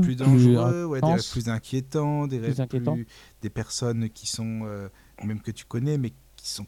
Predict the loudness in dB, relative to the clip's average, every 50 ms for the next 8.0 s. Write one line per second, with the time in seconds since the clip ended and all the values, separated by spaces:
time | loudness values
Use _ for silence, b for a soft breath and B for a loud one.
0 | -12 _ -10 -10 -10 -10 -12 -14 -12 -10 -8 -6 -6 -6 -8 -10 -14 -18 -14 -12
1 | -10 -10 -10 -10 -8 -8 -8 -8 -8 -8 -8 -6 -6 -6 -8 -8 -8 -10 -12 -12
2 | -12 -12 -10 -10 -8 -8 -8 -8 -8 -8 -8 -8 -8 -8 -8 -8 -8 -8 -8 -8
3 | -10 b b b b b b _ -4 -2 0 0 0 0 0 0 0 0 0 -2
4 | -2 -4 -8 -10 -8 -12 -14 -12 -10 -10 -10 -8 -10 -10 -10 -12 -12 -12 -14 -14
5 | -12 -10 -8 -8 -8 -10 -12 -14 -14 -12 -12 -10 -10 -10 -10 -10 -8 -8 -8 -8
6 | -8 -10 -8 -8 -10 -10 -12 -12 -12 -14 -14 -16 -16 -18 -18 -18 -16 -14 -12 -10
7 | -10 -10 -10 -10 -10 -10 -10 -12 -14 -14 -14 -12 -12 -12 -10 -8 -8 -8 -6 -8